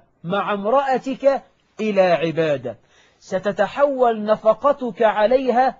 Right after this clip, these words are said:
إلى صدقة، ستلبس الهندام الجميل وتضع، وتضع الطيب الطيب، وتأتي الأهل:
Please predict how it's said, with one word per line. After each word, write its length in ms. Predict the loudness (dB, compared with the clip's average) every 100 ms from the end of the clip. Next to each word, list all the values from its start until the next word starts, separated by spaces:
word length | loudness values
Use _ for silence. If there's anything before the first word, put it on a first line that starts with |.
| _ _ -8
إلى 380 | -4 2 2 2
صدقة، 640 | 0 0 0 0 -2 -4 _ _ _
ستلبس 800 | _ -14 -10 -8 -8 -10 -12 _ _ _ _ _ _ _ -8
الهندام 680 | -6 -8 -10 -4 -4 -4
الجميل 600 | -8 -10 -10 -10 -10 -12 -18 _ _ _ _ -14
وتضع، 640 | -10 -6 -4 -2 -2 -2 -6 _ _ _ _ -10
وتضع 540 | -6 -4 -2 -2 -4 -8 -8
الطيب 640 | -8 -8 _ -8 -8 -4
الطيب، 720 | -6 -6 -4 -2 -2 -6 -8 -8 _ _ _ _ _ _ _ _ -14
وتأتي 600 | -8 0 2 2 0 -2
الأهل: 520 | -2 0 0 -2